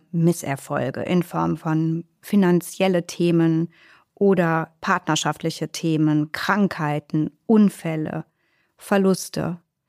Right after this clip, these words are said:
Immer dann, wenn sich sowas wiederholt und man denkt so, „Mann, jedes Mal habe ich wieder so ein Thema“,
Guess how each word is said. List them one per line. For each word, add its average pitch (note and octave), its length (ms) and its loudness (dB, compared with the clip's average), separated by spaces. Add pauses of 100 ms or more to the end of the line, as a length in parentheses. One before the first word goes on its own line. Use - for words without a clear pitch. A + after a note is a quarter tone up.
(540)
Immer G#3 260 4
dann, A#3 420 2
wenn F#3 420 2
sich F3+ 260 -6
sowas E3 460 -4
wiederholt A3+ 880 2
und C#3+ 180 -4
man D3+ 300 0
denkt D#3+ 240 0
so, D#3+ 160 -2
„Mann, D#3+ 500 -4
jedes A3+ 600 0
Mal F#3 260 0
habe F3 180 -4
ich - 260 -10 (280)
wieder A3 380 4
so D#3 120 -2
ein D#3 160 2
Thema“, D#3 680 -4